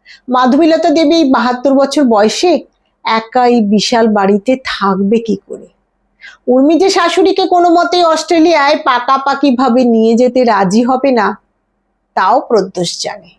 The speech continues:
এই নিয়ে কথোপকথন, কথা কাটাকাটি সব হয়ে গিয়েছে। এখন যদি জোর করে নিয়েও যায় প্রদ্যোষ মাকে, উর্মি হয়তো সরাসরি রুক্ষ ব্যবহার করবে না, কিন্তু স্পষ্ট এড়িয়ে চলবে।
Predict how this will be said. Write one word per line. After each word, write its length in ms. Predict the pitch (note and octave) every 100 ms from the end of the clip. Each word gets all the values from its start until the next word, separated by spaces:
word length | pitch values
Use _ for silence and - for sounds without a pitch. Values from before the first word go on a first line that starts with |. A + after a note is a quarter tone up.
| _ _ _ _ _ - -
এই 240 | A3 B3 C4+
নিয়ে 300 | C4 C4 C#4 G4
কথোপকথন, 720 | C4+ A3+ B3+ B3 A3+ A#3 C#4 D#4+
কথা 260 | C4+ A3 A3+
কাটাকাটি 560 | A3 A3 A3+ B3 A#3+ G#3+ - _
সব 400 | - - B3+ B3+ A3
হয়ে 240 | G3 G3
গিয়েছে। 420 | G3+ G#3+ F#3 - F#3 _ _ _ - -
এখন 260 | - C#4 F4+
যদি 200 | F4 F4+ C#4
জোর 280 | A3 C4 C4
করে 560 | C4 D4+ E4+ D#4+ D4 D4+
নিয়েও 500 | C4+ B3 C4 E4+ F#4
যায় 180 | D4+ C#4
প্রদ্যোষ 580 | C4+ A#3 G#3+ B3+ B3 B3+
মাকে, 520 | G#3+ G3 C4 G3 F#3+ _ _ _ _ _ _
উর্মি 240 | D#4 E4+ G4
হয়তো 240 | G#4 G#4+
সরাসরি 560 | G4 C4+ B3 C#4+ F#4 F#4+
রুক্ষ 340 | B3+ C4 C4 G#4
ব্যবহার 500 | F#4 C4 A3 A3+ G#3+
করবে 360 | G3 F#3 G#3+ G3
না, 140 | G3 F3 _ _ _ -
কিন্তু 300 | A#3+ B3 A#3 G#3+ - _ _ _ _ _
স্পষ্ট 540 | - - G3 G#3 - -
এড়িয়ে 380 | G3 F3+ F3 E3
চলবে। 460 | - F#3+ F#3+ F#3+